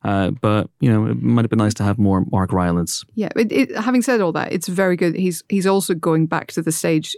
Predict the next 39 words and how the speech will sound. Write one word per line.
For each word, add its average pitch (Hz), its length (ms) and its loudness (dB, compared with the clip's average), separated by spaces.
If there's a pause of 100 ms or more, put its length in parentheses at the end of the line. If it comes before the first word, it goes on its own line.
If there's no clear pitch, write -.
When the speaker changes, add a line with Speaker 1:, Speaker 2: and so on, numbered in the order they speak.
Speaker 2:
in 175 200 2
Jerusalem, 165 680 -2
which 180 140 2
Speaker 1:
Yes. 175 100 2
Speaker 2:
is 160 140 0
the - 80 -6
play 170 260 -2
that 156 200 -4
kind 160 180 -2
of 151 160 -6 (320)
made 170 160 2
everybody 156 300 0
sit 160 220 -2
up 156 140 -4
and 170 80 2
take 156 220 -4
notice 160 320 -2
at 160 100 -6
last. - 300 -6
He'd 208 120 0
obviously, 165 360 -4
again, 165 300 -12 (100)
done 151 160 -4
some - 160 -6
things - 240 -8
before, 95 300 0
Speaker 1:
Mm-hmm. 143 80 0
Speaker 2:
but 170 160 -6
that 175 180 -2
was 165 320 -2
the 180 100 -2
moment. 165 540 0
Speaker 1:
Was 160 100 4
he 185 80 2
Sir 190 160 0
Mark 180 180 0
Rylance 180 220 2
before 190 300 0
that? - 140 0